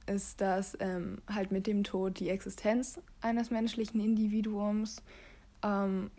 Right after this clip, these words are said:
komplett ausgelöscht wird und du halt nur in Erinnerungen und,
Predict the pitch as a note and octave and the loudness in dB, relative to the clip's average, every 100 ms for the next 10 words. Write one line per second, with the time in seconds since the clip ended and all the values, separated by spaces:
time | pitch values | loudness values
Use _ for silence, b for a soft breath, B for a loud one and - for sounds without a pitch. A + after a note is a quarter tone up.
0 | - G#3+ G3 - G3 A#3 - C4 B3+ - | -2 0 0 4 4 4 2 0 0 -2
1 | B3+ B3+ - G#3 G3+ G3 G3+ - G3+ G#3 | -2 0 0 0 0 0 0 0 0 2
2 | G3 - G3 G3 G3+ G3+ G3 F#3 F#3 F3+ | 0 2 2 2 2 0 0 -2 -2 -4
3 | F3+ F3+ F3+ | -4 -2 -4